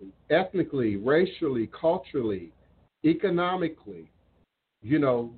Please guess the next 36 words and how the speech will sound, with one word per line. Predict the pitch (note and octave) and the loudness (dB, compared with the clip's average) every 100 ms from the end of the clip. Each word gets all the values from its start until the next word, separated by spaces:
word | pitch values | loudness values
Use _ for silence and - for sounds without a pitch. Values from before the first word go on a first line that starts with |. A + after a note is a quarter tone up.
| _ - | _ -2
by | D3 | -2
the | C#3+ | 0
blessing | A#2 C#3 E3 G#3+ - F3+ C#3+ | -4 0 0 0 0 -2 0
of | D3+ B2+ | -2 -2
my, | B2+ B2+ A#2+ A2 G#2+ _ _ _ _ _ _ _ _ _ | -2 -2 -2 -4 -8 _ _ _ _ _ _ _ _ _
you | C3 D3 | 0 2
know, | A#2 G2 F#2+ _ | 4 0 -4 _
uh, | C#3 - | -8 0
my | A#2 A2 - | 0 0 0
childhood | C#3+ A2 A2 A#2 G#2 G2 - - | 2 2 0 -2 -2 -4 -10 -4
and, | A#2+ B2 | 0 0
and | A2+ G2 | -2 0
being | B2 A2+ | 0 2
a | |
young | G#2 G2 A#2 A#2 A#2+ | -2 0 0 0 -2
person | C3+ B2 - G#2+ G2+ - - - - _ | -6 -8 -4 -4 -4 -16 -20 -20 -20 _
on | D3 C#3 | 4 4
the | A2+ - | 0 -4
street, | F#3+ G#3+ C#3 - _ _ _ _ _ | 2 2 2 -4 _ _ _ _ _
um, | C#3 B2+ - | -8 -6 -2
I | G#3 | -2
learned | E3+ E3+ G#3 F#3+ | 2 2 4 2
how | D#3+ | 0
to | C#3+ | -6
communicate | - C3+ E3 G3+ - C3 | -4 0 0 0 0 -2
with | A2 | -2
people | - E3 D#3 | -4 -4 -4
from | - A2 - | -8 -8 0
every | D3+ D#3+ F#3 | 0 0 -4
demographic. | C3+ C#3 C#3 C3 B2+ G#2 - F2 - _ _ _ _ _ D#3+ | -2 -2 -2 -2 -2 -2 -8 -20 -20 _ _ _ _ _ 2
I | G3 | 2
had | D#3 F#3+ G#3+ G#3+ | 2 2 2 0
to | G3+ | -6
communicate | F3 D3+ C3 - A#2+ G#2+ | 0 0 0 -2 -4 -4
with | G#2+ | -8
people | - A#2+ - F#2+ | -6 -6 -4 -12